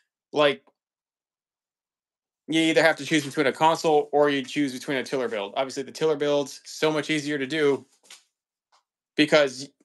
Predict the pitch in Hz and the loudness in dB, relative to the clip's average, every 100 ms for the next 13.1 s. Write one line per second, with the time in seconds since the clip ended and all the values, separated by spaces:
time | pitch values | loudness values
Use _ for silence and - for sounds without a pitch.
0 | - 143 151 151 135 151 135 123 151 143 | -4 0 2 0 2 2 2 0 0 0
1 | 120 127 123 127 _ _ _ _ _ _ | 0 0 0 -2 _ _ _ _ _ _
2 | _ _ _ _ _ - 127 120 - - | _ _ _ _ _ 0 0 0 -6 -20
3 | _ 143 147 151 147 131 143 127 139 131 | _ -4 2 4 4 2 0 2 0 2
4 | 131 120 123 120 131 131 127 123 123 117 | 0 0 0 -2 -4 -4 -2 -2 -2 -4
5 | 117 113 123 117 110 120 - _ _ _ | -8 -6 -2 -2 -2 -8 -12 _ _ _
6 | _ _ _ _ 135 123 - - - _ | _ _ _ _ -2 -2 -6 -12 -16 _
7 | _ _ _ 131 131 131 151 139 135 143 | _ _ _ -4 -2 0 0 -2 0 0
8 | 143 135 151 143 165 151 139 135 131 127 | 2 2 2 2 2 2 2 0 -2 0
9 | 135 135 131 - 135 135 120 113 135 135 | 0 0 -2 2 2 2 -2 2 2 4
10 | 135 127 110 104 _ - 123 127 - 127 | 0 -2 -8 -10 _ -8 -2 -2 -2 -2
11 | 135 127 127 123 123 113 120 120 113 - | 0 2 0 0 -6 -4 -6 -6 -6 -12
12 | _ _ - 135 127 120 139 135 135 127 | _ _ 0 2 2 2 0 0 0 2
13 | 123 | 0